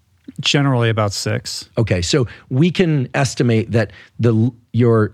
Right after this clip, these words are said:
Speaker 2: lowest body temperature across the entire twenty-four hour cycle probably occurs somewhere around three thirty or four A M. So your goal is to get li-, sunlight in your eyes in the four,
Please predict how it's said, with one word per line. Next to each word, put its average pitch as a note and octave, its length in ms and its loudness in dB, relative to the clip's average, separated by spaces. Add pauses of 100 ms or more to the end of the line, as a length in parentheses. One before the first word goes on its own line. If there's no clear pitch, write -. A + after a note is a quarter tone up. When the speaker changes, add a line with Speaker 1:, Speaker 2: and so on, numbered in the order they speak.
Speaker 2:
lowest C#3 460 2
body A2+ 300 0
temperature F#2+ 460 -2
across G2+ 320 -2
the A2+ 100 -4
entire G2+ 280 0
twenty-four G2+ 520 -2
hour F#2 160 -2
cycle A2 340 -2
probably C#3+ 640 -2
occurs A2 340 -2
somewhere G2+ 300 0
around F2+ 260 -2
three F#2+ 220 -2
thirty E2+ 340 -2
or D2+ 80 -6
four D#2 380 -6
A E2 180 -4
M. D2 260 -6 (600)
So A#2+ 320 0 (160)
your D3+ 280 2
goal D#3 260 2
is A2 160 -4
to A#2+ 100 -4
get A2 300 -2 (340)
li-, A2+ 200 2 (140)
sunlight D3+ 540 0
in A2 80 0
your G2+ 180 0
eyes F2+ 420 -4 (280)
in D3 280 2
the A2+ 260 0 (420)
four, D#3+ 460 -2